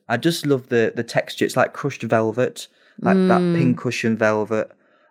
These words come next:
Speaker 1: A small flower, but 'cause there's lots of them on each stem, they flower a little bit like a foxglove, actually. Little spires and lots of flowers on top of each other.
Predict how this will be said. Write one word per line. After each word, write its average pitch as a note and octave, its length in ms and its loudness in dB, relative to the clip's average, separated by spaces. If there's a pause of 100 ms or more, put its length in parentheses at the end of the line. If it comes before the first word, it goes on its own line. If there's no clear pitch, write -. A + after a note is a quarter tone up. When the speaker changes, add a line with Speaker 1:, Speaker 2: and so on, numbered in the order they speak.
(140)
Speaker 1:
A C3 140 2
small E3 480 -2
flower, B2+ 480 0
but - 180 -6
'cause C3+ 200 -2
there's B2+ 160 -2
lots - 380 0
of A#2 60 -2
them A2 140 0
on G#2+ 100 2
each - 260 -4
stem, G#2+ 400 0 (180)
they B2+ 80 2
flower E3 280 0
a C#3 40 2
little B2+ 180 -2
bit - 120 -4
like G#2+ 180 2
a - 40 -20
foxglove, - 420 -4
actually. G#2+ 440 -4 (340)
Little A#2 220 -8
spires G#2+ 720 -4 (100)
and A2 120 -2
lots - 240 -6
of A2 80 -16
flowers G2+ 280 -2
on G#2 120 -6
top - 160 -18
of - 100 -14
each G#2 200 -8
other. G2 200 -4